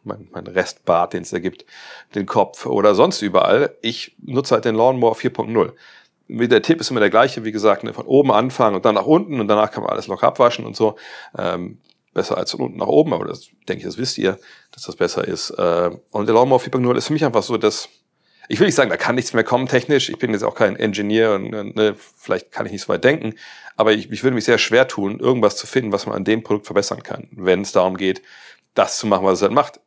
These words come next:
eben sich sicher die Haare zu schneiden, überall, auch da, wo es faltig wird. Von daher,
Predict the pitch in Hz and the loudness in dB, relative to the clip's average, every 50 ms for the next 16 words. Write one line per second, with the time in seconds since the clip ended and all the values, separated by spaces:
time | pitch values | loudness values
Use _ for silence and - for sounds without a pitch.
0 | _ - - - - - - 107 98 98 - - 107 104 - 117 107 101 98 95 | _ -12 -12 -12 -12 -14 -14 -10 -8 -8 -6 -4 -4 -2 0 2 2 2 4 4
1 | 95 98 101 - - - - 95 92 98 - - - 98 98 - - 98 101 - | 4 2 2 0 -4 -4 0 0 2 2 0 -2 -2 0 2 2 4 2 2 2
2 | - - 95 - - - 95 92 90 - 95 - - 110 123 131 123 120 - - | 2 0 0 0 2 2 4 4 2 2 -4 -2 0 0 0 0 0 -6 -6 -6
3 | 95 98 - - - 101 101 104 101 95 92 | -6 -6 -4 -4 -4 0 4 4 4 4 4